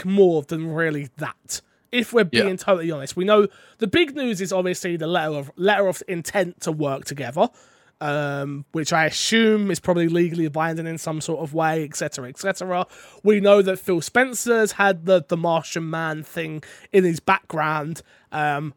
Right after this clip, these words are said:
Speaker 1: obviously
Speaker 2: Yeah.
Speaker 1: clearly hinting towards something coming, something happening. The big news here is the, is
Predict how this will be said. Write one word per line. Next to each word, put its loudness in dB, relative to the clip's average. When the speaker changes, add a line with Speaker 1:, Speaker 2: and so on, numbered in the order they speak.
Speaker 1:
obviously 6
Speaker 2:
Yeah. -2
Speaker 1:
clearly 4
hinting -4
towards -2
something 0
coming, -6
something 0
happening. -2
The 4
big 2
news -2
here 6
is 0
the, -8
is -2